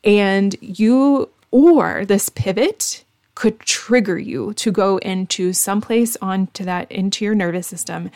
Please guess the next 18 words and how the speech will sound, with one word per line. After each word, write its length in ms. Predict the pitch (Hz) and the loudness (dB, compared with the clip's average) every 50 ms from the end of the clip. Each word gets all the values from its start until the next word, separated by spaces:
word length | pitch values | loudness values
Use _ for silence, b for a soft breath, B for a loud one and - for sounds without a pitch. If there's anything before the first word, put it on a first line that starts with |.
| B B B B B | B B B B B
that 120 | 202 185 | 0 0
is 180 | 196 190 170 175 | 0 0 2 0
not 480 | 185 180 175 170 170 175 175 - - - b b b b b | 0 0 0 0 0 0 -2 -4 -8 -14 b b b b b
serving 600 | b - - - - 208 180 170 165 175 170 - 73 | b -6 -4 -2 0 2 2 0 0 -2 -4 -4 -4
you. 280 | - - - - 220 - B B B B | -6 -6 -6 -8 -10 -10 B B B B
So 540 | B - - - 240 214 202 196 190 190 - _ _ _ _ _ _ _ - | B -2 4 4 4 6 6 4 2 0 -2 _ _ _ _ _ _ _ -2
as 340 | 190 196 220 240 254 220 | 0 2 2 2 2 4
your 240 | 214 220 196 190 190 | 4 2 2 2 0
stressful 720 | 185 - - - - - 196 190 202 - - - 196 190 | 0 0 0 0 0 0 0 -2 -2 -2 -2 0 0 0
events 400 | 190 170 165 170 196 233 226 - | 0 -2 -4 -4 -2 -2 -2 -4
or 120 | - 196 190 | -4 -4 -4
your 280 | 185 180 180 180 - - | -2 -2 -2 -2 -2 -4
arousal, 960 | 185 175 160 170 156 165 180 175 190 208 202 240 247 247 262 277 294 285 b b b b b b b b - | -4 -4 -4 -2 -2 -2 0 0 0 0 2 2 4 4 4 2 0 -2 b b b b b b b b -2
uh, 220 | 196 185 180 170 - _ - | -2 0 0 -2 -4 _ 4
increases, 1080 | 247 254 262 254 - - 196 165 - - - - - 240 285 311 320 311 302 - - - _ _ | 6 6 8 6 6 2 0 -2 -2 -4 -4 2 4 6 6 6 6 4 2 -2 -6 -8 _ _
you 420 | - 190 175 190 202 226 247 262 262 | -14 -10 -4 0 2 4 4 6 6
may 600 | 247 220 202 196 190 180 175 180 190 220 233 233 | 4 4 4 0 -2 -4 -6 -6 -6 -8 -10 -10
find 1000 | 226 - - - - 202 180 170 170 170 170 175 180 196 208 214 226 233 226 | -14 -18 -14 -8 -6 -6 -4 -4 -6 -8 -8 -8 -6 -6 -4 -4 -4 -6 -6